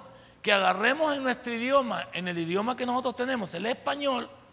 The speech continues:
agarramos todas las palabras de nuestra Biblia y ahí van a aparecer su significado.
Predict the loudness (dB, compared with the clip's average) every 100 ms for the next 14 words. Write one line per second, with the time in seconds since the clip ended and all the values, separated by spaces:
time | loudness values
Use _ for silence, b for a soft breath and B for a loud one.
0 | -20 B B 0 0 2 2 0 -2 2
1 | 6 8 6 4 4 6 6 4 0 0
2 | 0 0 -2 0 0 -2 -6 -8 -20 -20
3 | b b -4 2 4 2 2 0 0 -2
4 | -2 -2 -4 -6 -12 -8 -6 -4 -6 -6
5 | -6 -2 -2 -2